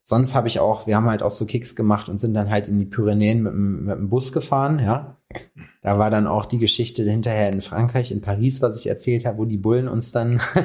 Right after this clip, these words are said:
<laughs> unsere Softwarewaffen wegnehmen wollten. Und, ähm,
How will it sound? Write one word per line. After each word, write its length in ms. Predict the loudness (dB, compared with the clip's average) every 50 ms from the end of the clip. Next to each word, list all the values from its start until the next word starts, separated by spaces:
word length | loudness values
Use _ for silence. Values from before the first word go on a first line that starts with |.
| 0 0 0 2 2
<laughs> 520 | 0 0 -2 -4 -6 -8 -10 -10 -8 -4 -2
unsere 260 | -2 0 0 -2 -2
Softwarewaffen 680 | -2 -2 -4 -4 -2 -2 -2 -2 -2 -2 -2 -2 0 0
wegnehmen 440 | 0 -2 -2 -2 -2 -2 0 0 0
wollten. 460 | 0 0 0 0 0 0 0 -2 -4 -10 -20 _ _ _ _ _ _ _ _
Und, 460 | 2 4 4 6 6 4 4 2 0
ähm, 500 | 0 2 4 4 4 4 4 2 0 -4